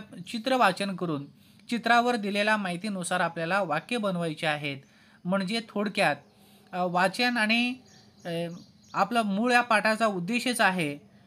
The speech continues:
वाचन आणि जो लेखन आहे, वाचन आणि लेखन कौशल्याचा विकास होण्यासाठी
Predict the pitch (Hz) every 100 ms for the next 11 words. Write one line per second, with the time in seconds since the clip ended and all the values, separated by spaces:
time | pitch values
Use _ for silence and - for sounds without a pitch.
0 | - 185 196 196 262 247 233 226 226 214
1 | 180 185 240 202 175 156 143 185 180 190
2 | 196 226 214 214 180 175 240 226 196 190
3 | 185 175 190 170 156 - 247 254 202 175
4 | 160 160 143 139 127